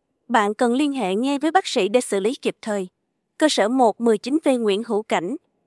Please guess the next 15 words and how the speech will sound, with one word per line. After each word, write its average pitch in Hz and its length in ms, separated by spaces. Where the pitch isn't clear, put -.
phường 233 220
mười 226 100
chín 262 360
V 330 60
Nguyễn 220 320
Hữu 208 180
Cảnh, 196 320
phường 208 260
mười 196 100
chín, 233 340
Quy 294 180
Bình 208 200
Thạnh, 180 260
thành 202 180
phố 226 360